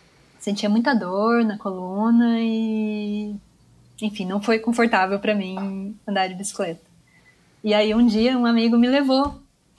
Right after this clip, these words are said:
me chamou pra ir no ginásio de escalada. E eu já tinha feito algumas atividades de, de montanismo, né? Eu já tinha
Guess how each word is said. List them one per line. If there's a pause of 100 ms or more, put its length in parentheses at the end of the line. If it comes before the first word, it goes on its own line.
(240)
me
chamou
pra
ir
no
ginásio
de
escalada. (840)
E
eu
já
tinha
feito
algumas
atividades
de, (1000)
de
montanismo, (240)
né?
Eu
já
tinha